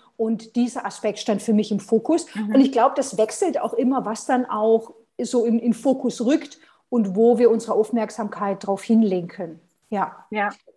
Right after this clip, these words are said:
Speaker 1: Immer so phasenweise, dass das auch verläuft, dass verschiedene Aspekte in, in so einem Feld und in unserem, in unserem Blickfeld kommen.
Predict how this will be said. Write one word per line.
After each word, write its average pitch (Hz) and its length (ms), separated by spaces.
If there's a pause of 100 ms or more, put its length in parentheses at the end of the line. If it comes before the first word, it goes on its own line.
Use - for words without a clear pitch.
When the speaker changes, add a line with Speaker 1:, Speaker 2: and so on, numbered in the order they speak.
(140)
Speaker 1:
Immer 214 120
so 208 120
phasenweise, 208 720
dass 208 180
das 214 120
auch 208 120
verläuft, 220 400 (240)
dass 220 160
verschiedene 233 420
Aspekte - 460
in, 233 520
in 233 140
so 214 140
einem 180 100
Feld 214 380
und 208 180
in 226 300
unserem, 196 580
in 208 100
unserem 196 200
Blickfeld 208 520
kommen. 175 440